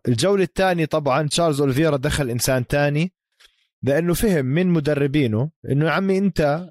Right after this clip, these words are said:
داستن بوريه هجومي، عم بحط ظهرك على القفص وعم بضغطك، أنت لما عم تنضغط مش قادر تدافع مزبوط ولا قادر تضرب مزبوط.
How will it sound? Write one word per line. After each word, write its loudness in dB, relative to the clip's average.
داستن -2
بوريه 2
هجومي، 0
عم -2
بحط -2
ظهرك -2
على 0
القفص -2
وعم 0
بضغطك، -2
أنت 0
لما 0
عم -2
تنضغط -2
مش -2
قادر 0
تدافع -2
مزبوط 0
ولا 0
قادر 0
تضرب -2
مزبوط. -4